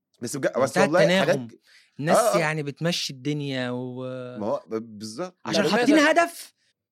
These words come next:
Speaker 1: إنه
Speaker 2: إن
Speaker 1: من
Speaker 2: العيال دي
Speaker 1: الأول
Speaker 2: تبقى
Speaker 1: عايزين
Speaker 2: مبسوطة.
Speaker 1: نكمل، بالظبط.
Speaker 2: العيال دي تبقى مبسوطة. م-، مش الإيجو بتاع الأب، أبو العروسة والإيجو بتاع
Speaker 1: ده،
Speaker 2: أبو
Speaker 1: ده
Speaker 2: العريس.
Speaker 1: أنا،
Speaker 2: <clears throat>
Speaker 1: مم.
Speaker 2: طاغيين على القصة، فاهم؟
Speaker 3: مم.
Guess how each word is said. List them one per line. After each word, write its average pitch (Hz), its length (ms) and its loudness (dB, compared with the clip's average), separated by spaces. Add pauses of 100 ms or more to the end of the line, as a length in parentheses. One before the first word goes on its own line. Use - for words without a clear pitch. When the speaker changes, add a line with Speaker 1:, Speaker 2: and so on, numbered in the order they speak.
(180)
Speaker 1:
إنه - 80 -2
Speaker 2:
إن 196 40 0
Speaker 1:
من 214 80 2
Speaker 2:
العيال 220 300 4
دي 349 60 2
Speaker 1:
الأول 285 60 4
Speaker 2:
تبقى 294 140 6
Speaker 1:
عايزين 240 100 4 (180)
Speaker 2:
مبسوطة. 160 160 0
Speaker 1:
نكمل، 117 140 -16
بالظبط. 104 380 -10
Speaker 2:
العيال 208 200 4
دي 277 60 -6
تبقى 277 160 4
مبسوطة. 208 460 0 (260)
م-، 214 300 2
مش 202 120 0
الإيجو 254 280 0
بتاع 214 200 4
الأب، 220 340 2
أبو 233 240 4
العروسة 208 600 2
والإيجو 202 380 -4
بتاع 208 140 2
Speaker 1:
ده، - 60 0
Speaker 2:
أبو 240 100 0
Speaker 1:
ده 208 60 4
Speaker 2:
العريس. 214 360 0
Speaker 1:
أنا، 110 160 0
Speaker 2:
<clears throat> - 140 -2
Speaker 1:
مم. 104 480 2 (140)
Speaker 2:
طاغيين 196 280 2
على 202 120 0
القصة، - 380 -6
فاهم؟ 196 260 0
Speaker 3:
مم. 135 200 -6